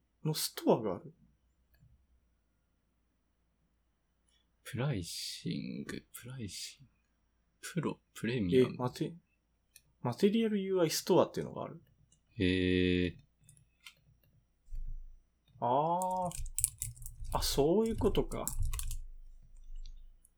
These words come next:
Speaker 1: あ、なんかデザインテンプレートみたいな感じなのか。あ、それを売ってるってことか。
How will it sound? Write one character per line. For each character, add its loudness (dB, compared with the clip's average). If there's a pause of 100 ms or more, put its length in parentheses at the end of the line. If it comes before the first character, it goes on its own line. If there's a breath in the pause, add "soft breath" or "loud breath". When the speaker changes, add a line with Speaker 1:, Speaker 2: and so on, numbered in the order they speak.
(500)
Speaker 1:
あ、 -2
な -4
ん -6
か -2
デ 2
ザ 2
イ 2
ン 0
テ -2
ン -2
プ 2
レ 10
ー 6
ト 0
み -6
た -6
い -12
な -14
感 -8
じ -10
な -8
の -20
か。 -18 (2000)
あ、 -4
そ -2
れ 4
を 6
売 4
っ -2
て -2
る 2
っ -2
て -6
こ -6
と -14
か。 -14